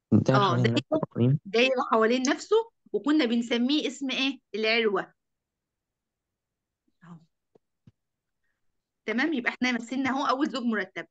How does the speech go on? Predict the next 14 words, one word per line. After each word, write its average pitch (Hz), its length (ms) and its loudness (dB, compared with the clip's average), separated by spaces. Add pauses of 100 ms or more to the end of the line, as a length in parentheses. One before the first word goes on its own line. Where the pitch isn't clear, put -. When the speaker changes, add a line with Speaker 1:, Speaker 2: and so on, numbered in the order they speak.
Speaker 2:
طيب، 196 200 -4 (560)
الزوج 220 260 6
المرتب 277 360 6
التاني 277 260 4
واحد 269 260 4
واتنين، 226 400 2
كنا 220 240 0
بنعمل 240 380 4
ايه؟ 233 240 2 (320)
من 226 140 2
الواحد 226 540 0 (640)
يطلع 320 560 -2 (680)
للاتنين. 220 640 2 (2500)
تمام؟ 269 420 2